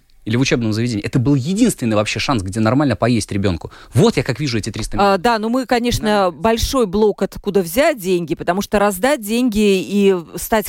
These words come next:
Speaker 2: красивым, хорошим политиком — это задача,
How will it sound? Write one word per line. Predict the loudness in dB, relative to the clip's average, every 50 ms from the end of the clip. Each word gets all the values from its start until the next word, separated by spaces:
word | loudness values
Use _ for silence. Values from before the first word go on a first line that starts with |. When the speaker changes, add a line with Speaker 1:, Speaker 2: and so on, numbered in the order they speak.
| -6 -10 -8
Speaker 2:
красивым, | -6 -2 -2 -2 -2 -2 -2 -2 -2 -2
хорошим | 0 0 0 2 0 -4 -6 -6
политиком — | -2 0 2 2 0 0 -2 -2 -2 -2
это | 0 0 0 0 -2 -2 -6 _ -16 -16 -16 -18 -14 -10
задача, | -4 -2 -2 0 0 0 -2 0 0 -2 -2